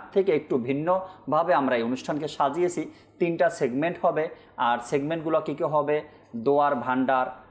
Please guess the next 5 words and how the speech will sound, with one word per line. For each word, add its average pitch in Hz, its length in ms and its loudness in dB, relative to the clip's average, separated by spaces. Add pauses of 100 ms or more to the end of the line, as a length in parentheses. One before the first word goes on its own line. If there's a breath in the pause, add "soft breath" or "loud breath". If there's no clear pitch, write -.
(100)
এরপরে 139 540 2
আলহামদুলিল্লাহ, 131 840 0 (280 loud breath)
আহ, 123 180 2
সুন্নাতে 180 520 0
নববী 135 500 2